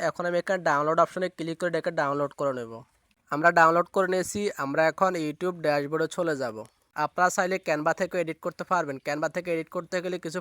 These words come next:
প্রবলেমে পড়তে হয়, যার জন্য আমি আরও একটি অ্যাপসের মাধ্যমে এডিট করে নিয়েছি। এখন আমি এখানে আপডেটে ক্লিক করে এটাকে আপলোড করে দেব। ব্যানারটা সিলেক্ট করার পর এখানে ডনে ক্লিক করলে আমাদের ব্যানারটা already সেভ হয়ে যাবে। ব্যানারটা বসানোর পরে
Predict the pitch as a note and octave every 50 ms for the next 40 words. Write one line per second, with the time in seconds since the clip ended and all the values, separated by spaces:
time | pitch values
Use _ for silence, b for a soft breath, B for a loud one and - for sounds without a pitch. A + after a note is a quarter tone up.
0 | - - E3 D3+ D3 D#3 D#3 E3+ E3 - F#3+ F#3 - - F3 F3+ F#3+ F3+ E3 E3+
1 | D#3+ D#3 D3+ C#3 D3 C#3+ C#3+ D3 D#3 E3+ E3 D3+ D3+ D#3 D#3 - _ - F3+ D3
2 | D3 C#3+ C3+ - - E3 F3 E3+ E3+ D#3+ D#3+ E3+ E3+ F3 E3 - - D#3+ D3+ D3
3 | C#3+ - - D#3+ D#3 D3+ D3+ C#3+ C3+ - - C#3+ C#3 C#3+ C3+ - F3 F3 E3+ E3+
4 | E3+ D#3+ - F3+ E3+ F3 E3 - - C#3+ C3 C#3+ D3+ D#3+ E3 F3 - - F3+ E3+
5 | E3+ - - - F3+ F#3 F#3+ G#3 A3 _ _ b b b b b b b b b
6 | b b b b D#3 D3+ D3 - F3+ - - C#3+ C#3 C#3 - - E3+ D#3+ - -
7 | E3+ D#3 D3 C3 B2 A2+ A2 A2 A#2+ - _ - C3+ C#3+ D3+ D#3+ D#3+ E3 - F#3+
8 | F#3 F3+ - F3 E3+ E3 - - F3+ F3+ F3+ - - F#3+ F3+ F3 E3+ - F3 F3
9 | F3 E3+ E3 D#3 D#3 D#3 E3+ - - F3+ F3 F3+ F3 - F#3+ F#3 F3+ F3 D#3 D3
10 | D3+ D#3 F3 E3 D#3 D#3+ D#3+ D3+ - - F3+ E3 D#3 D3+ D#3+ E3 E3 F#3 G3 G#3
11 | - - - - D#3+ E3+ F3+ E3+ D3 - D#3+ D#3+ D#3+ D#3 D3+ C#3 B2 A2 A2 A2+
12 | - - _ _ B2 C3+ C#3 D3 D3+ E3 D#3+ - - F#3+ F#3 F3 E3 - - F3+
13 | F#3 F3+ - G3 F3+ F#3